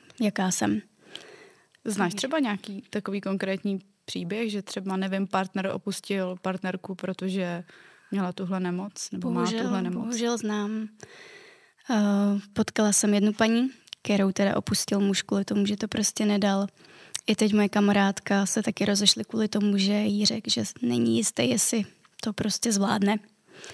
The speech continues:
Speaker 1: A to je prostě smutný, no. Jako my jsme s mým mužem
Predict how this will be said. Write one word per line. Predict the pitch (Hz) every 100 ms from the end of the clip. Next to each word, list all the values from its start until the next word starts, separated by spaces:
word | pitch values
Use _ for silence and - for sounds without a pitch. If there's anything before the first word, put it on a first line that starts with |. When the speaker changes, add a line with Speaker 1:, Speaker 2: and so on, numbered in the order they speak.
| - - - - - _ _ _ -
Speaker 1:
A | 214 196
to | -
je | 208
prostě | 202 220 - 214
smutný, | - 233 208 180
no. | 170 175 185 - - - - _ -
Jako | 226 -
my | 214 208
jsme | 226
s | 214
mým | 233
mužem | 226 214 226 226